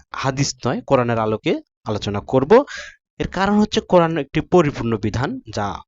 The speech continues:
আমরা দেখতে পাই ছয় নম্বর সূরা আনামের আটত্রিশ নম্বর আয়াতে, যে এই কিতাবে কোনো কিছু বাদ দেওয়া হয়নি। এই কিতাব হচ্ছে সত্য এবং ন্যায়ের দিক দিয়ে পরিপূর্ণ, যা ছয় নম্বর সূরা আনামের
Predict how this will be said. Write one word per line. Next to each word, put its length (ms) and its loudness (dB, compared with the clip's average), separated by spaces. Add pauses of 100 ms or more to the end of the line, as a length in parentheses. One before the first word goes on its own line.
(300)
আমরা 200 -2
দেখতে 320 -2
পাই 200 0
ছয় 280 -2
নম্বর 220 -2
সূরা 440 -4
আনামের 400 0 (120)
আটত্রিশ 540 -4
নম্বর 200 2
আয়াতে, 340 0 (600)
যে 120 0
এই 180 2
কিতাবে 500 0
কোনো 280 -2
কিছু 360 -2
বাদ 320 -2
দেওয়া 200 -2
হয়নি। 360 -6 (300)
এই 100 -4
কিতাব 320 -4
হচ্ছে 360 0 (420)
সত্য 500 -2
এবং 380 0
ন্যায়ের 340 0
দিক 200 -6
দিয়ে 220 0 (180)
পরিপূর্ণ, 580 2
যা 240 -4
ছয় 240 -2
নম্বর 200 -6
সূরা 240 -4
আনামের 340 -4